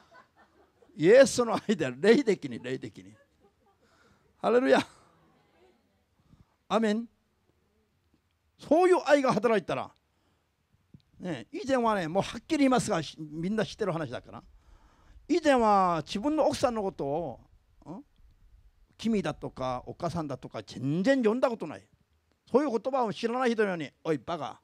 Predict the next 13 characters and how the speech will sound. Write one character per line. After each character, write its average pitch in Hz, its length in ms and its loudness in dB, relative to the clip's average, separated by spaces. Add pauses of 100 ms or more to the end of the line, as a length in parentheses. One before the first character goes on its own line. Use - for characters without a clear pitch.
(1300)
い 240 100 -4
つ - 160 4
も 330 120 4
こ 269 100 10
う 254 40 10
だ 208 100 0
っ 151 40 -6
た 147 80 -6
の。 107 220 -12 (240)
「バ 110 60 -14
カ - 0 - (240)
野 151 80 -14
郎。」 - 380 -14